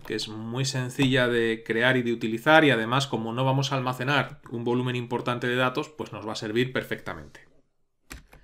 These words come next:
Así que, una vez que estamos en consola, nos vamos a real-time, real-time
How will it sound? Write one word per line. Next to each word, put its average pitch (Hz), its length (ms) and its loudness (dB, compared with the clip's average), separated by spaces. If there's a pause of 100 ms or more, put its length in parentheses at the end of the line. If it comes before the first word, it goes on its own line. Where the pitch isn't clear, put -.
(720)
Así 220 300 6
que, 202 220 12
una 170 160 8
vez 175 100 10
que 180 80 4
estamos 175 260 4
en 175 120 2
consola, 220 500 6
nos 151 140 2
vamos 147 320 2
a 170 200 6
real-time, 147 840 4
real-time 120 640 0